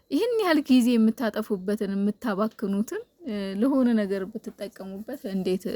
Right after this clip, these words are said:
በጠቀማችሁ ነበር። ግን እሳ ሰው ማማት፣ ሰው መቦጨቅ፣ እ፣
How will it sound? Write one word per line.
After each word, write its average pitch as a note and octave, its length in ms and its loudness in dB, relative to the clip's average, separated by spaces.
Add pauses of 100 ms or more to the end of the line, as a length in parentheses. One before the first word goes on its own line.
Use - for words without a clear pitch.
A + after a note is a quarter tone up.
(180)
በጠቀማችሁ G3 800 -6
ነበር። - 280 -14 (800)
ግን A#3+ 260 4
እሳ B3 180 0 (280)
ሰው G3+ 200 -4
ማማት፣ F3 460 -6
ሰው G3+ 200 -6
መቦጨቅ፣ - 580 -6 (800)
እ፣ G3 140 -6